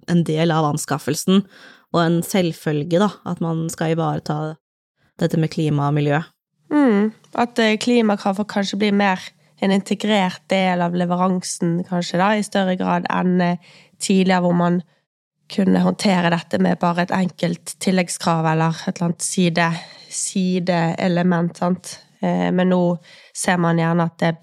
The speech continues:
Speaker 2: det, det er tettere sammenvevd med hvilket produkt skal du levere, hvilken tjeneste skal du yte, og hvordan kan du gje-,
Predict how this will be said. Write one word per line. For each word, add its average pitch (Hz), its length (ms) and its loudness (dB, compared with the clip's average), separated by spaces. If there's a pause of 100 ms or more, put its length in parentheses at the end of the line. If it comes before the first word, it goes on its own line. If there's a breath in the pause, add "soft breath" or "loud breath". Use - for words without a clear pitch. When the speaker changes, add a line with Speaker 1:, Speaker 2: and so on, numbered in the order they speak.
Speaker 2:
det, 180 420 -2
det 196 120 2
er 180 120 -4
tettere 190 460 -2
sammenvevd 180 640 2
med 170 180 0
hvilket 196 300 -4
produkt 196 440 -4
skal 170 200 -2
du 170 60 2
levere, 196 420 2
hvilken 180 160 -4
tjeneste 202 420 0
skal - 240 -4
du 175 60 0
yte, 190 420 2 (420 loud breath)
og 214 120 2
hvordan 202 320 2
kan 190 120 0
du 190 60 2
gje-, 185 220 2